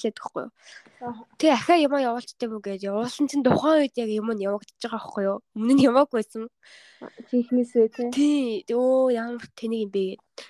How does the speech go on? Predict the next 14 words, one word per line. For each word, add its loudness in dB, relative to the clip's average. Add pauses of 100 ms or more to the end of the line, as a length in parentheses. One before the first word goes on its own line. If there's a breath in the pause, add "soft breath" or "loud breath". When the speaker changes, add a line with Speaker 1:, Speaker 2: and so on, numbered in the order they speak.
(160 loud breath)
Speaker 1:
Дөрөвдөгд 2
уг 2
нь 0
явуулсан -2
гэж -8
утсан -10
чинь -4
ингээ -8
хагасаад -2
тэнхнээс -6
явуулагдаж -8
байгаа -6
байхгүй 0
юу? -8